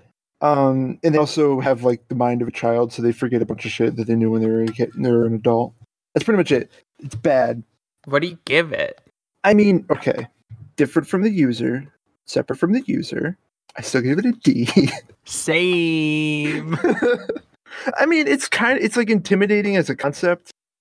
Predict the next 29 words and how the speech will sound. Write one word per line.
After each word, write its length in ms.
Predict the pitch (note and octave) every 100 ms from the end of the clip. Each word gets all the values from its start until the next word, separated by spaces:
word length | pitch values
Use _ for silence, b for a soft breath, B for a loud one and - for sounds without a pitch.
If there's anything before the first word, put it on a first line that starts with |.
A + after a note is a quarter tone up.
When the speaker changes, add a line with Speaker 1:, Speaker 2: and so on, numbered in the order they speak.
| _
Speaker 1:
and 100 | D3
I 60 | C3+
like 240 | C#3+ D3
how, 220 | - E3 D#3 -
how 140 | D3 D3
it 80 |
hold 220 | C3+ D3+ C#3+
that 140 | C3+
axe, 340 | C3+ D3+ - -
'cause 160 | B2+
it's 140 | A2+ -
cool 280 | - C#3
looking. 440 | D3 D3 D#3+ D#3 E3 _ _ _ _
Speaker 2:
But 120 | - C#3
it's 200 | - -
nasty. 800 | C#3 D#3 C3 - - - - F3+ _
Speaker 1:
But 140 | E3+ C#3+
it's 180 | B2+ - - C3+ C#3
really 340 | C#3+ C#3+ C3+ A#2
gross 920 | A#2 B2 A#2 A#2+ A#2+ A#2+ A#2+ - - _ _ _ _ _
in 240 | D3 C3
several 460 | A#2+ C3+ A#2+ A#2+ A#2+
ways. 520 | A#2 A#2+ A#2+ A#2 - _ _ - -
Speaker 2:
I'm 180 | C#3+ -
glad 360 | C#3 A#2+ C#3+
we 140 | D#3+ E3+
agree. 640 | D#3+ - D3 F3 G2 - D3 _ _ _ -
Speaker 1:
Yeah, 560 | - - - C3+ C3 C#3 - _
agree 400 | C#3+ - D#3 -